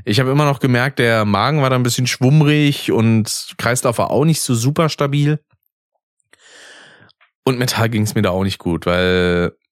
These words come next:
ich hab mir da Vorwürfe ohne Ende gemacht, weil ich auch nicht wusste, was ich sonst noch vielleicht getan habe. Aber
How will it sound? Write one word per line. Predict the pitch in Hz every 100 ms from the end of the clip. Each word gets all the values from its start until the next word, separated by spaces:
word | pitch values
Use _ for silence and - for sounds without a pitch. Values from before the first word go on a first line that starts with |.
| _ _ _ _ _ _ _ -
ich | 101
hab | 131
mir | 131
da | 113
Vorwürfe | - 127 110 101 101
ohne | 92 104
Ende | 87 98
gemacht, | 98 95 110 - - - -
weil | - 98
ich | 101 - -
auch | 104 -
nicht | 104 120 127 -
wusste, | 113 147 202 - 120 104 95
was | 123 - - - _
ich | 123 - - -
sonst | 101 113 151 -
noch | 127 113 - - - - _
vielleicht | - 120 123 - -
getan | - 135 120 135
habe. | 92 90 90 113 - - - - - -
Aber | 104 123 123 123 120 117 113 -